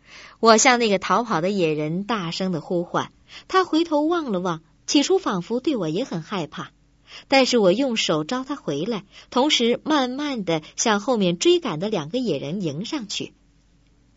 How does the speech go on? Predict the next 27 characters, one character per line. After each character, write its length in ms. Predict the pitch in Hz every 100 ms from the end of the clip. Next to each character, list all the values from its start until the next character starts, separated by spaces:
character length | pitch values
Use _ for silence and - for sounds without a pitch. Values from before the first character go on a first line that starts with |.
| _
等 160 | 240 240
我 100 | 247
走 200 | 240 170
近 200 | 190 180
他 220 | - 196
们 100 | 196
的 80 | 160
时 200 | - 143
候， 200 | 156 127 - -
我 160 | - 233
一 260 | 233 254
下 320 | 302 392 339 262
子 120 | 180
就 140 | 185
冲 240 | - 233 240
到 120 | 220
了 120 | 165
最 200 | - 302
前 320 | 175 - 170
面 200 | 262 302
的 40 | 175
一 140 | 160
个 100 | 226
野 260 | 196 165 131
人 200 | 127 175
跟 180 | 226
前， 280 | 233 156 151